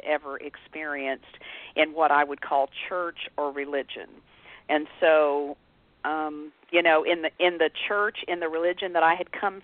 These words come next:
from, that would have been termed of the devil. Does that make sense?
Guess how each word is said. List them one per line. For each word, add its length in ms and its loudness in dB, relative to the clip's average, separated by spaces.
from, 200 -4
that 260 4
would 160 -2
have 240 -4
been 200 -6
termed 540 -8
of 180 2
the 80 -2
devil. 500 -4
Does 120 -16
that 100 -8
make 220 -8
sense? 240 -6